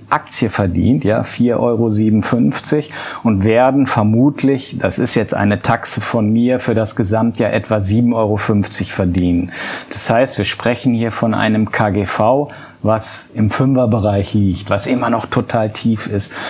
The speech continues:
Nur Lang und Schwarz ist eben auch eine Aktie, die man nicht unbedingt am K G V messen kann, weil das, äh, Geschäft eben nicht nachhaltig ist. Das heißt, wir können zweitausendeinundzwanzig schon eine ganz andere Situation wieder haben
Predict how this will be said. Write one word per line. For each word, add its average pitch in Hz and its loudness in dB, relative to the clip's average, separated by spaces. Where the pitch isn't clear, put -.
Nur 127 4
Lang 113 2
und 107 0
Schwarz 107 2
ist - -2
eben 113 2
auch 107 2
eine 107 0
Aktie, 135 0
die 117 2
man 117 2
nicht 131 0
unbedingt 135 4
am 117 2
K 120 0
G 113 2
V 110 -2
messen 139 0
kann, 170 -2
weil 113 2
das, 113 0
äh, 113 0
Geschäft 117 0
eben 113 2
nicht 117 0
nachhaltig 101 0
ist. 90 -2
Das - -2
heißt, 110 0
wir 110 -4
können 113 0
zweitausendeinundzwanzig 110 0
schon 110 -2
eine 107 0
ganz 110 0
andere 117 2
Situation 101 0
wieder 101 0
haben 101 0